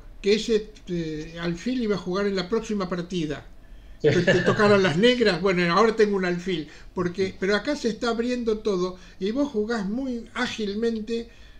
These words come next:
Speaker 1: esta jugada, porque si él toma, eh, entra el alfil directamente, y si tomás vos le abrís el rey, peor, porque el, la vertical no tiene defensa ese rey.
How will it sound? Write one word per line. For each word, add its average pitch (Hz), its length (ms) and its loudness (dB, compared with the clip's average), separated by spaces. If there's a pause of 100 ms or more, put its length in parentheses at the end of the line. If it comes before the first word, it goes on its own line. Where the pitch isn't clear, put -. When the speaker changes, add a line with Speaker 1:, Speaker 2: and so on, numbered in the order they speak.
(240)
Speaker 1:
esta 214 300 -2
jugada, 160 560 -6
porque 180 300 -6
si 247 160 -4
él 269 180 -4
toma, 285 560 -2 (240)
eh, 190 300 -4
entra 185 240 -2
el 175 60 0
alfil 165 220 -6
directamente, 156 680 -6
y 185 100 -4
si 185 160 -8
tomás 233 360 -2
vos 262 180 2
le 220 120 2
abrís 214 360 -2
el 185 180 -2
rey, 226 380 -2 (400)
peor, 220 360 4
porque 147 280 -6
el, 151 340 -6
la 151 100 -6
vertical 226 840 -6
no 165 200 -10
tiene 175 240 -6
defensa 156 640 -8 (380)
ese 151 240 -10
rey. 123 340 -12